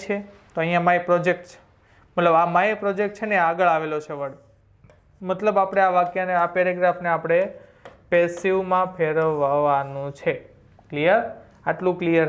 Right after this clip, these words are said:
થાય છે કે આને, આ પેરેગ્રાફને આપણે પેસિવમાં ફેરવવાનું છે. ઓકે,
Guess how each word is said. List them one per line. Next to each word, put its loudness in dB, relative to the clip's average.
થાય 0
છે -6
કે -4
આને, 0
આ 2
પેરેગ્રાફને -2
આપણે 0
પેસિવમાં 0
ફેરવવાનું -4
છે. -20
ઓકે, 0